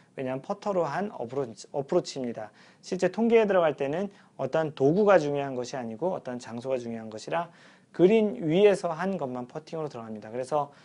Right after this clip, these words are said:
만약에 그린을 놓쳤다고 하더라도 이렇게 퍼팅할 수, 퍼터로 칠 수 있는 그린이 아닌 지역에 있을 때 퍼터로 붙여서 원포 타는 경우도 많거든요. 그런 경우도 이제 스크램블링을 성공했다고 합니다.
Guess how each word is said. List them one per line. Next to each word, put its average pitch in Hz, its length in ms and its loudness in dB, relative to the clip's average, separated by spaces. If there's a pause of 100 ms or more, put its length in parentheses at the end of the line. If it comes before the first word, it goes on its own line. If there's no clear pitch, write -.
(280)
만약에 170 480 2
그린을 180 280 2
놓쳤다고 170 500 2
하더라도 147 320 0
이렇게 139 560 -4 (280)
퍼팅할 196 460 -2
수, - 200 -12 (140)
퍼터로 202 440 0
칠 226 180 0
수 220 160 -4
있는 170 460 -2 (280)
그린이 175 300 4
아닌 156 300 0
지역에 156 240 6
있을 135 200 -2
때 156 100 -2
퍼터로 185 440 -2
붙여서 147 480 -6
원포 151 300 -2
타는 156 240 -6
경우도 131 240 -6
많거든요. 156 720 -6 (360)
그런 202 240 6
경우도 160 300 4
이제 131 140 0
스크램블링을 156 720 -4
성공했다고 160 680 -6
합니다. 131 400 -10